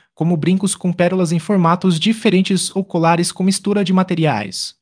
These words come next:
E não podemos esquecer das pulseiras que misturam texturas e cores, que são perfeitas para quem gosta de um estilo mais bold.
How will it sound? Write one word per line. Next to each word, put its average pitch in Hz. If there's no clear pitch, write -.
E 170
não 202
podemos 185
esquecer 185
das 175
pulseiras 165
que -
misturam 202
texturas 196
e 208
cores, 139
que -
são 196
perfeitas 196
para 180
quem 202
gosta 165
de 160
um 180
estilo 190
mais 165
bold. 123